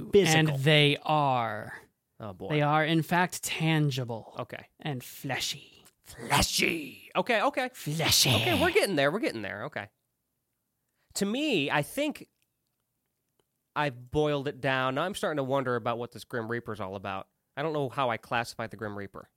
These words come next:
Speaker 1: but I'm looking at the zombie and the mummy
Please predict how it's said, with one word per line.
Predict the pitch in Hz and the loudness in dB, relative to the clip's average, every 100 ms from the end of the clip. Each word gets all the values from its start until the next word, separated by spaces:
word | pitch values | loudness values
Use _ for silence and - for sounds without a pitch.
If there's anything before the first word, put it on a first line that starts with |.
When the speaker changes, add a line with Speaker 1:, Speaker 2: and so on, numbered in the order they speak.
| _ _ _ _ _ | _ _ _ _ _
Speaker 1:
but | 123 139 127 - _ _ _ _ _ _ _ _ _ _ - | -2 0 0 -4 _ _ _ _ _ _ _ _ _ _ -6
I'm | 135 180 | -2 2
looking | 202 196 170 | 0 2 0
at | 160 | 2
the | 147 | -2
zombie | 117 143 147 143 139 | 0 2 2 0 0
and | 131 | 0
the | 123 | 0
mummy | 127 147 113 107 | 2 0 0 -6